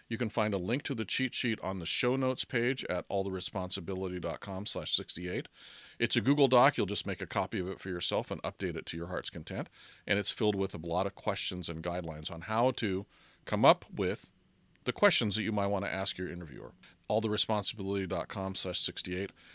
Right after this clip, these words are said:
has a few more links as well, including subscription links to your favorite podcast platform in case you're not already subscribed to the podcast. And, of course, links to some other podcast episodes I've done about how to tell your story in a job interview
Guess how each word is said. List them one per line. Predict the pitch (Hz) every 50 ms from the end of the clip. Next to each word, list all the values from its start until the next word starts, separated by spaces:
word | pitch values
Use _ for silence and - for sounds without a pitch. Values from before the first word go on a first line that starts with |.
| - -
has | - 95 85
a | 92
few | - - 127 107
more | 98 107 123 135
links | 123 123 127 123 - -
as | 104 92
well, | 104 113 117 123 120 120 107
including | 95 87 - 110 98 95 85
subscription | 82 - - 82 - - - 151 143 - - 156 139
links | 123 120 117 - - - - - - - - - - _ -
to | - 120
your | 104 101
favorite | 92 - 117 104 101 95 80 -
podcast | - 110 110 113 - - 120 110 - -
platform | - 117 110 117 - - 135 127 120
in | 90
case | - 98 87 -
you're | - 80
not | 80 78 -
already | - 78 82 80 82 80
subscribed | 78 - 78 73 - - 87 90 101 -
to | 113
the | 92 90
podcast. | - 107 98 98 - - 120 127 151 - - _ - - - - - _ _ -
And, | 135 131 131 131
of | 123 -
course, | - 139 123 117 113 - - _ - - - -
links | - 110 120 113 -
to | - - 98
some | - - 107 101
other | 98 107 104 113 107 104 101 98 _ - _ _ _ _ _ _ -
podcast | - 113 104 101 - 110 95 - 104
episodes | 87 78 - - 98 87 82
I've | 92 85 80
done | 104 101 101 101
about | 98 82 82 85 85 82 - _ - _ _ _ _
how | - 95 90
to | 80
tell | - - 95 90
your | 90 90 92
story | - - 151 151 147 139 139
in | 131 123
a | 120
job | 113 127 117 110 110
interview | 117 110 110 101 107 107 104 104 101